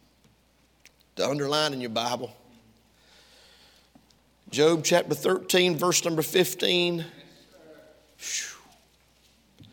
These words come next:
This is Job talking, y'all. Here's what he said. "Though he slay me, yet will I trust in him. But I will maintain mine own ways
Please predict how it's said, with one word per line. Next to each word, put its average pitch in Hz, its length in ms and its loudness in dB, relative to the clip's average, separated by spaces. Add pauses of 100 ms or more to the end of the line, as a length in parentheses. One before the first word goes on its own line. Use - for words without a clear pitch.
(140)
This 175 120 -6
is 180 120 -2
Job 151 320 0
talking, 135 380 0
y'all. 131 340 -6 (800)
Here's 156 160 -2
what 185 100 0
he 175 60 -2
said. 139 400 0 (760)
"Though 202 280 6
he 240 160 6
slay 185 360 4
me, 127 320 -6 (1300)
yet - 260 2
will 175 140 4
I 170 80 2
trust 175 400 0
in 233 120 2
him. 127 420 -4 (1300)
But 131 140 2
I 196 220 6
will 196 180 4
maintain 240 880 4
mine 170 240 4
own 190 280 2
ways 147 640 0